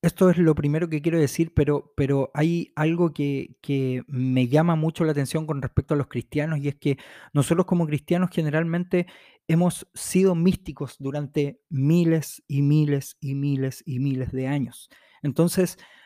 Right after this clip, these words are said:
nosotros hemos llevado el ayuno, la meditación, la oración,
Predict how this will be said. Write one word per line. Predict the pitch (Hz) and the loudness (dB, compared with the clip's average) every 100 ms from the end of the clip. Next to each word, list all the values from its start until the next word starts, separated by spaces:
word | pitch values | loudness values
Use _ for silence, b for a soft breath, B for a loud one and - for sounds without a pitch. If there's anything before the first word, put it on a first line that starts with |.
| B | B
nosotros | - 143 143 170 165 170 151 | -4 0 0 0 0 0 0
hemos | 160 147 | 0 -2
llevado | 139 147 151 151 151 - | -2 0 0 0 -2 -4
el | 143 135 131 127 - | -4 -4 -2 -4 -6
ayuno, | - 135 151 180 127 - _ _ | -4 2 6 6 6 -4 _ _
la | 127 131 127 120 - | -10 -6 -4 -6 -6
meditación, | 135 139 160 147 127 - - 160 139 123 b b b | -6 -2 -2 -2 -4 -6 0 2 2 -2 b b b
la | 139 135 131 131 - | -10 -8 -8 -10 -4
oración, | 156 147 123 - 156 147 120 | -2 -2 -4 -2 0 0 -2